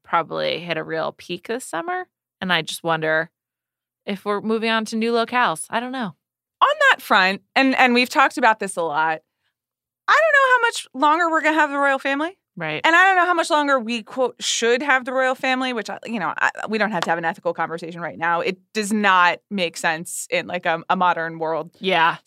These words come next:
Speaker 2: But I obviously have super enjoyed following that, uh, problematic institution for a very long time.
Speaker 1: I kind of am also, f-, I'm, like, at capacity with,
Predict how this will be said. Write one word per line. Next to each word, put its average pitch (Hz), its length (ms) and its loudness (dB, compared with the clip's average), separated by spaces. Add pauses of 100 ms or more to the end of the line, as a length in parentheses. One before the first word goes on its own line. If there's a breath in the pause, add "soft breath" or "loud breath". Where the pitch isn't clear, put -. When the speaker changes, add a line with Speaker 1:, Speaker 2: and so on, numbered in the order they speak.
(140)
Speaker 2:
But 208 260 4
I 208 220 8 (120)
obviously 202 480 0
have 175 320 -12 (440)
super 294 400 2
enjoyed 190 440 2
following 175 600 2
that, 165 340 0
uh, 160 280 2
problematic 170 840 -2
institution 202 760 -4 (280)
for 180 480 0
a 170 80 0
very 185 240 2
long 180 260 -2
time. 190 400 -2
Speaker 1:
I 294 120 8
kind 403 280 4 (100)
of 359 140 -4
am 240 160 4
also, 226 280 6
f-, - 300 -8 (120)
I'm, 208 160 2
like, 202 200 0
at 208 220 6 (280)
capacity 220 680 2
with, 185 260 -4